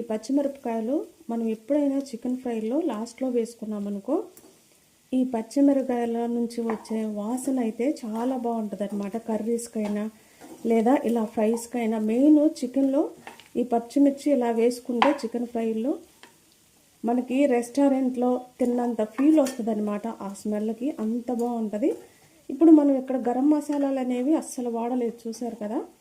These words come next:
గరం మసాలా అనేది అందరికీ పడదు, కడుపు మంట వస్తూ ఉంటుందన్నమాట. మీరు ఇలా న్యాచురల్గా చేసుకోండి,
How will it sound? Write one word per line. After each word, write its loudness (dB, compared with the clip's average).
గరం 8
మసాలా 2
అనేది -2
అందరికీ -2
పడదు, -4
కడుపు -6
మంట -6
వస్తూ -12
ఉంటుందన్నమాట. -8
మీరు 6
ఇలా 2
న్యాచురల్గా 0
చేసుకోండి, -2